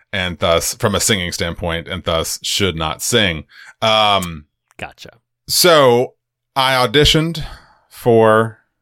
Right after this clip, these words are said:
Speaker 1: is this how it happened? I think maybe, and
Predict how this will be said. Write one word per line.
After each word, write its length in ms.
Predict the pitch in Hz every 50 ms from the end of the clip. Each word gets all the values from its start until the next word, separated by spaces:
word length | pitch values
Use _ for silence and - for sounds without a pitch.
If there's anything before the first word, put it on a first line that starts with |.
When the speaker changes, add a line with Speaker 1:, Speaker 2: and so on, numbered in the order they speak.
| _ _ _ _ -
Speaker 1:
is 100 | 113 - -
this 120 | 156 -
how 120 | - 175 160
it 80 | 160
happened? 380 | - 180 - - 165 160 - - _ _ _ _ _ _ _ _ _ _ _ _ _ _ _ _ _ _ _ _ _ _ _ -
I 120 | - 147
think 240 | 151 - 202 160 - _ -
maybe, 460 | 92 87 90 107 117 135 135 135 131 _ _ -
and 120 | 104 92